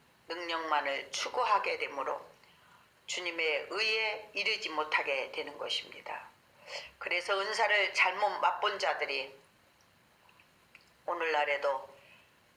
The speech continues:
말씀보다 그곳에 더 많이 치중하여 그러한 곳에만 찾아다니다 보니 사이비 종교인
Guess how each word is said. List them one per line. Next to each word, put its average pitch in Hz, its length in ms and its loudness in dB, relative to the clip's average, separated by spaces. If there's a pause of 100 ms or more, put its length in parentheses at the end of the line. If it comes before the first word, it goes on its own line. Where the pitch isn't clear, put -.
(720)
말씀보다 185 720 4
그곳에 175 480 0
더 170 200 2
많이 190 380 4
치중하여 147 840 0 (680)
그러한 165 800 0
곳에만 - 720 0 (180)
찾아다니다 156 800 4
보니 160 420 -4 (680)
사이비 151 600 0
종교인 143 800 -4